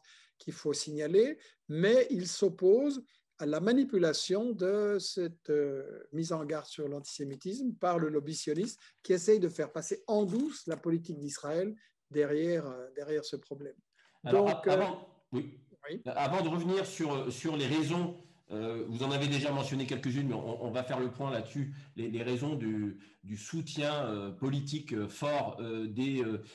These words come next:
Speaker 2: euh, des pouvoirs, des médias, euh, des élites politiques, euh, euh, européennes vis-à-vis, euh, d'Israël. Un dernier élément, euh, qu'on a aussi abordé rapidement, euh, dans cette médiatisation, euh, alors il est vrai qu'on a,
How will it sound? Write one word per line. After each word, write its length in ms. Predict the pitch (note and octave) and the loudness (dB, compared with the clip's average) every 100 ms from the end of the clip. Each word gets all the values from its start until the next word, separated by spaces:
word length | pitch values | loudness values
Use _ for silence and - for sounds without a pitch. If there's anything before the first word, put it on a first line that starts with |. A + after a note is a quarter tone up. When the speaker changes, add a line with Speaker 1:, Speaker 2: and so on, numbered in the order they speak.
| - _ | -20 _
Speaker 2:
euh, 600 | G2 G2+ G#2 G2+ G2+ G2+ G2 | -6 -2 -2 -2 -4 -8 -6
des 380 | G#2+ A#2+ A#2 G#2 | -2 0 0 -2
pouvoirs, 680 | A#2 G#2 A#2+ B2 B2+ B2+ A#2 | -6 -4 0 2 2 0 0
des 120 | A2 | -2
médias, 720 | A2+ A2+ A#2 B2 B2+ C3 B2 | -2 -2 -2 0 2 2 0
euh, 120 | G#2+ G2+ | -2 -4
des 220 | A2+ A2 | -6 -4
élites 320 | A#2+ B2+ - | -4 -4 -6
politiques, 580 | G#2 A2+ A2+ A2+ B2 - | -6 -6 -6 -8 -8 -6
euh, 280 | G#2 G#2 - - - _ | -4 -4 -8 -18 -20 _
euh, 200 | G2+ G#2+ - | -6 -4 -2
européennes 460 | A2+ A#2+ B2+ C3 | -2 -2 -2 0
vis-à-vis, 480 | A2+ G#2+ A2+ A2+ B2 | 0 -2 -2 0 0
euh, 80 | G#2 | 0
d'Israël. 540 | G2+ G#2+ A#2 C#3 F3+ - | -4 -6 -2 0 0 -2
Un 100 | - | 0
dernier 320 | D3 D3+ D3 | 0 0 0
élément, 400 | D3 D#3+ G#3 - - _ | 0 0 -2 -4 -14 _
euh, 500 | A2 A#2 A#2 A#2 A2 - | -6 -4 -4 -4 -4 -8
qu'on 160 | - B2+ | -4 -2
a 60 | |
aussi 280 | C3 B2+ C#3+ | 0 -2 -2
abordé 520 | A#2+ A2 A2+ A2 B2+ | -2 -2 -2 -2 -2
rapidement, 520 | A2+ A2+ A#2+ D3 G3 - - _ | 0 -2 -4 -2 -2 -6 -16 _
euh, 340 | A2 A2 A2+ A2 | -8 -4 -4 -4
dans 160 | A#2+ | -4
cette 200 | A#2+ C#3+ | -4 -2
médiatisation, 840 | C#3+ C#3+ C#3 C#3+ C3 C3+ - F#3+ G#3+ - - _ | -2 0 -2 -2 -4 -4 -2 -4 -4 -12 -20 _
euh, 360 | A2 A#2 A#2 - | -6 -4 -4 -2
alors 300 | B2 C3 B2+ | 0 0 -2
il 140 | C3 B2+ | -2 -2
est 60 | |
vrai 260 | A#2+ D3 F#3 | 0 0 0
qu'on 120 | C#3+ | -2
a, 200 | C3 C3+ | -2 -2